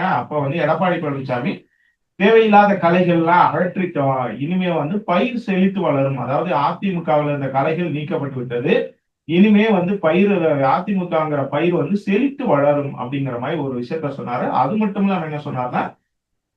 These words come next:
அந்தியூருங்கிறது, அஹ், பாத்தீங்கன்னா, கொங்கு மண்டலத்துல இருக்கக்கூடிய அந்தியூர் அப்படிங்கிறது வந்து, அஹ், அதிமுகவோட கோட்டை. அங்க அதிமுக கடந்த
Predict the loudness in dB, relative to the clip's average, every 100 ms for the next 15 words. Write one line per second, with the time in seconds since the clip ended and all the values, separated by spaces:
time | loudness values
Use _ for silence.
0 | _ _ _ _ 0 2 2 0 0 0
1 | 2 0 0 0 -2 -4 -4 -2 -2 -2
2 | -4 -4 0 4 4 4 2 0 0 -2
3 | -2 -4 -6 -4 -2 -2 0 0 2 4
4 | 4 4 0 0 -2 -2 -4 -2 -4 -2
5 | -2 0 0 -2 -8 _ _ _ 0 2
6 | 2 0 0 -2 -6 -4 -2 0 0 0
7 | 2 0 2 -2 -2 0 2 2 0 -2
8 | -6 -8 0 2 4 4 4 2 0 0
9 | -2 -2 -2 0 0 0 -4 -2